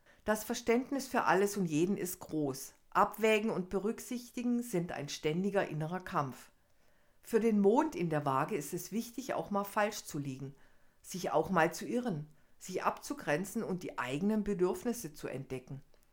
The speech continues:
Da werden die Eigenschaften des Widders wichtig. Lernen, Nein zu sagen und die inneren Bedürfnisse in den Vordergrund zu stellen. Die Frage entsteht sehr oft, „Was soll ich tun?“ Und dabei hilft die Erfahrung im Außen.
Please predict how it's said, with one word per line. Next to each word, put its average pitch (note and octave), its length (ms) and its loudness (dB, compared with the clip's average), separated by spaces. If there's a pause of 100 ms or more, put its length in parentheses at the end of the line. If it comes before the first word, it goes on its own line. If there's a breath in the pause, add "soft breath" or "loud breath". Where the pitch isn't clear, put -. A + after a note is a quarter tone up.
(720 soft breath)
Da C#3+ 280 -2
werden F#3+ 280 4
die - 120 -2
Eigenschaften G3+ 720 0
des E3+ 240 -4
Widders G#3+ 520 -2
wichtig. D#3 640 -8 (460 soft breath)
Lernen, E3+ 440 4
Nein C#3 280 -2
zu B3 140 -6
sagen A3+ 400 6
und D3+ 180 -6
die - 160 -8
inneren G#3+ 300 0
Bedürfnisse F3+ 640 -2
in E3 140 -6
den F3 160 -4
Vordergrund G3+ 560 -2
zu C#3+ 100 -14
stellen. C3 460 -8 (760 soft breath)
Die G3 80 -4
Frage D#3 460 2
entsteht G3+ 480 0
sehr F#3+ 160 -2
oft, - 320 -4 (260 soft breath)
„Was F#3 180 -2
soll F3+ 140 2
ich F3+ 180 -2
tun?“ B3+ 400 -2 (260 loud breath)
Und F3+ 200 2
dabei E3+ 340 6
hilft G3+ 360 0
die G3+ 60 2
Erfahrung D#3 580 0
im G#3 160 0
Außen. C#3+ 480 0